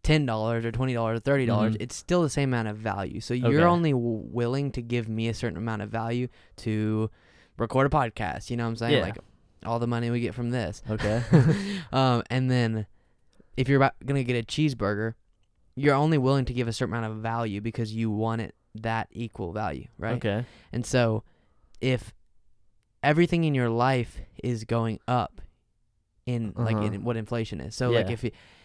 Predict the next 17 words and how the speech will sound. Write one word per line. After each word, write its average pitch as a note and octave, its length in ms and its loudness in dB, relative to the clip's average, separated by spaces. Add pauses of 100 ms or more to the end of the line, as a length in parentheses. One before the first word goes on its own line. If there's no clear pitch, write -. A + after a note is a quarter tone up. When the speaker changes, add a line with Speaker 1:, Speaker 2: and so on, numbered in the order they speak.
(180)
Speaker 1:
if, B2+ 360 -2 (680)
yes, C#3 600 2 (300)
you've B2+ 380 2
been B2 160 2
given A2+ 240 0
more A2 140 0
money, A#2 280 0
but G#2 140 -6
because C#3 380 2
of B2 80 0
that, G2 280 -4 (1080)
uh, G#2 360 0 (300)
the A#2 320 -2
cheeseburger A#2 480 0
is G#2+ 80 -6
worth B2+ 280 2
more. C2 280 -10